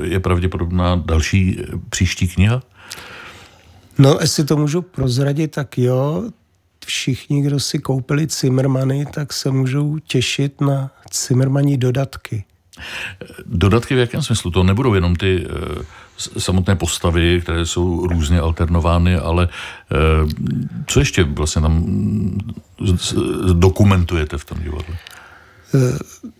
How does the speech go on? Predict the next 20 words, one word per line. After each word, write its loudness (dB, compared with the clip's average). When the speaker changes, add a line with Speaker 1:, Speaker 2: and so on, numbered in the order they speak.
Speaker 2:
mělo 4
by -2
to -2
mít -2
trošku -4
jiný 0
charakter, -2
měl 0
by -2
tam -2
být -4
i -20
trochu -2
text, -4
protože 0
lidi 0
si -2
ne 2
stěžovali, 0
ale -2